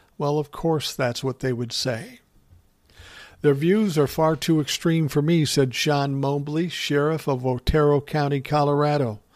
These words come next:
Mobley told the A P in an email that he distanced himself from the Oath Keepers years ago over concerns about its involvement in the, uh, standoff against the federal government at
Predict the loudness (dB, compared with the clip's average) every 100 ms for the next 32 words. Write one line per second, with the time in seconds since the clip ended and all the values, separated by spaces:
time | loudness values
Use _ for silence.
0 | -20 -20 -20 -6 2 2 2 -2 2 4
1 | 4 4 2 2 0 0 2 2 2 2
2 | 2 2 2 2 0 -2 0 0 0 -2
3 | -2 0 0 0 0 0 -2 -8 -20 -12
4 | -2 0 0 0 2 0 0 -2 0 -2
5 | 0 2 4 4 0 0 2 4 2 -2
6 | -2 -4 0 2 2 2 0 2 0 0
7 | -2 -2 2 4 4 0 -2 -6 -14 -20
8 | -20 -20 _ 2 4 4 4 4 4 4
9 | 2 -2 -4 -14 -20 _ _ _ _ -18
10 | -8 2 4 6 6 4 4 -2 -8 -2
11 | 0 0 -2 -2 -2 -2 0 0 0 2
12 | 2 2 0 -2 -4 -4 -6